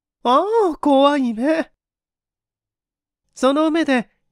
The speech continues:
先刻私の写真を撮ったりつけてきたのね。ご苦労様。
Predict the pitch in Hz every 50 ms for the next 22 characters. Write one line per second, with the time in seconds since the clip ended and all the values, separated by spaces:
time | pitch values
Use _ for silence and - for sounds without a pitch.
0 | _ _ _ _ - 202 202 202 - 110 - - 208 196 202 196 233 - - 233
1 | 233 226 - 233 - - 254 240 240 254 247 269 254 - - 175 135 143 - -
2 | - - 294 269 240 - - - 208 185 185 170 233 277 277 - _ _ _ _
3 | _ _ _ _ _ _ _ _ _ _ _ _ _ _ _ _ _ _ 160 170
4 | 170 - - 180 170 180 160 151 - - 139 143 156 220 254 -